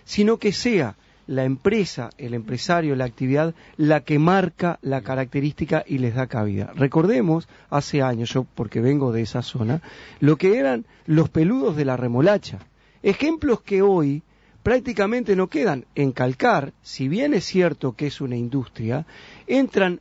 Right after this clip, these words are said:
muchas personas en la zafra, pero cada uno que entra sabe desde el primer día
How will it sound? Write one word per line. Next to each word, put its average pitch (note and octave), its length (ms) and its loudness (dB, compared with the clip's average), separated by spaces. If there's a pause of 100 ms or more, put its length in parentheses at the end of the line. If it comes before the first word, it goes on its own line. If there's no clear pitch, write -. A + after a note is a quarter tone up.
muchas G3 600 2
personas B2 600 -6
en A#2 80 -4
la A2+ 100 -4
zafra, G#2+ 400 -10 (400)
pero A2 200 -4
cada G#3+ 380 2
uno E3 280 2
que A#2+ 180 -2
entra D3 260 -4
sabe B2 420 -6
desde G#2+ 260 -10
el G2 100 -10
primer C3 380 0
día C#3 280 0